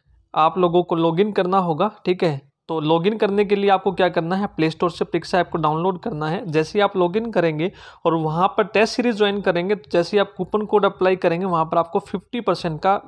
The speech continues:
डिस्काउंट मिल जाएगा, ठीक है। कूपन कोड ध्यान रखिएगा, कूपन कोड है यहाँ पर बी एच यू डबल पी आई फिफ्टी, ठीक है, बी ओ पी फिफ्टी।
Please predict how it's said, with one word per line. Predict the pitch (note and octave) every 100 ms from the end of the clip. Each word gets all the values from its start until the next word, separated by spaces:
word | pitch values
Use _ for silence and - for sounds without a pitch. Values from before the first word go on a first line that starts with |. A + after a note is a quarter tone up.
| - -
डिस्काउंट | D#3+ E3+ - D3+ C#3+ D#3
मिल | B2
जाएगा, | B2 C3 D3
ठीक | C#3+ F3
है। | G3+ F3 - - - -
कूपन | E3 G#3 G#3+
कोड | A3 G3+
ध्यान | F3 D#3+ F#3+
रखिएगा, | F3 G3+ G3
कूपन | F#3+ F#3 F#3+
कोड | F#3 F#3
है | F#3 F#3
यहाँ | D#3 D3+
पर | E3+
बी | D3+ F3+ A#3 -
एच | F3 - -
यू | F3 F#3
डबल | D3 D3 F3 E3+
पी | D#3+ D#3 -
आई | D3+ D3+ G3+ - _ _ _ _ _ -
फिफ्टी, | D#3 C#3+ - B2
ठीक | C#3+ F3+
है, | F3+
बी | C3+ C#3+
ओ | C#3+
पी | - G#3+
फिफ्टी। | A3+ G#3+ F#3+ - F3